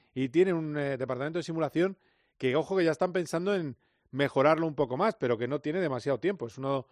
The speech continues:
de los mejores también de la parrilla, que es la gran ventaja que tienen los, eh, los equipos. Era lo que contaba Nani Roma.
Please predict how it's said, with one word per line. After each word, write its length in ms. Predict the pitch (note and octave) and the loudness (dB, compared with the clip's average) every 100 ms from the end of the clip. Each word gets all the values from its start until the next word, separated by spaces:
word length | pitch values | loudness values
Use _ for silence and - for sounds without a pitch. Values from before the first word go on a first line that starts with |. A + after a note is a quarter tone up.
| _ _ _ | _ _ _
de 140 | C3 | -2
los 120 | B2 A#2 | -2 -2
mejores 360 | A2 C3 C3 | -2 -2 -2
también 300 | B2 A2+ B2+ | -4 -6 -4
de 100 | B2+ | -2
la 100 | A2 | -2
parrilla, 440 | G#2+ G#2+ A2+ G2 - _ _ | -2 -4 -4 -6 -10 _ _
que 100 | - | 0
es 60 | E3 | 4
la 120 | G#3 | 4
gran 180 | F#3+ F#3 | 4 -2
ventaja 440 | E3+ F#3 E3+ E3+ | -4 -4 -2 -2
que 120 | C#3 | -4
tienen 360 | B2+ D#3 D3 D#3 _ _ _ _ | -4 -2 -2 -6 _ _ _ _
los, 420 | A#2 B2 C3+ - C#3 | -4 0 0 0 0
eh, 540 | B2+ A#2 G#2+ G#2 A2+ | 2 4 2 0 -4
los 240 | B2 A2+ A2+ | -4 -4 -4
equipos. 520 | A#2+ C3+ C3+ - _ | -4 0 0 -2 _
Era 220 | A2+ B2+ | -4 2
lo 100 | E3+ | 4
que 60 | F3+ | 2
contaba 340 | F3 E3 E3 | 0 4 4
Nani 240 | D#3 C#3+ A#2 | 4 0 -2
Roma. 300 | D3+ B2 | -2 -2